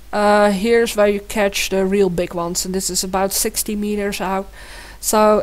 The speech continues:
if you can cast that far, by all means go ahead. Um, right now I have my casting, uh, rod,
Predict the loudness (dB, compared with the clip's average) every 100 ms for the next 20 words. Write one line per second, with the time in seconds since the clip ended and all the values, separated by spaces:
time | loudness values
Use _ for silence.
0 | -2 -6 -8 -8 -8 -8 -4 0 0 2
1 | 0 0 -2 0 0 0 -2 -2 -2 -2
2 | -4 -6 -6 -6 -6 -6 -8 -16 -18 -18
3 | -20 -20 -4 2 4 6 4 2 -2 -6
4 | -6 0 2 4 4 2 0 0 -2 -6
5 | -6 -2 -2 -2 -4 -4 -4 -2 0 2
6 | 0 0